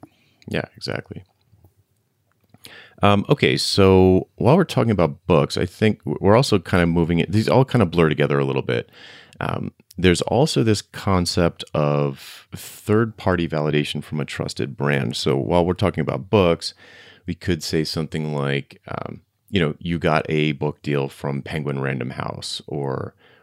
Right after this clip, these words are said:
HarperCollins or, like, a tough gatekeeper to get past." Or like you said earlier, you know, you got into the Forbes magazine, the print magazine.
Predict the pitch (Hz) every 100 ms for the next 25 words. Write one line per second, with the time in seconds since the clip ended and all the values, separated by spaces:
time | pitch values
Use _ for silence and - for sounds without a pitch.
0 | - - 69 - 69 60 58 53 - 69
1 | - 73 71 71 67 _ - 92 87 -
2 | 69 50 - - 60 64 - - - -
3 | - - - _ _ - 82 76 78 -
4 | 73 71 67 57 60 67 67 71 71 71
5 | - 67 - 73 64 - 65 64 65 -
6 | 50 50 - - - - - - -